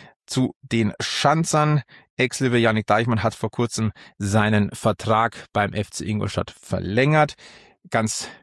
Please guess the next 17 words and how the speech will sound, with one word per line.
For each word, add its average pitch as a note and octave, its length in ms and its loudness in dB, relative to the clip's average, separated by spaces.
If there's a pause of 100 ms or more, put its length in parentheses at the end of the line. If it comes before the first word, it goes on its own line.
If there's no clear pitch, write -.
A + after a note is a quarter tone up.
(200)
das G#2 160 -4
Gegenteil C#3+ 580 4
ist B2+ 300 0
widerfahren. A2 460 4
Gesch-, G#2+ 280 -2
Geschäftsführer G#2+ 720 -2
Dietmar G2 340 -4
Beiersdorfer, F#2 680 -2 (480)
der A2 280 2
hat G#2+ 320 -2
am G#2+ 360 2
Montag G#2 720 2 (400)
seinen G2 760 -2
Posten G#2 680 -4 (500)
räumen F#2 560 -6
müssen, C3 540 -2 (100)
ist - 340 -4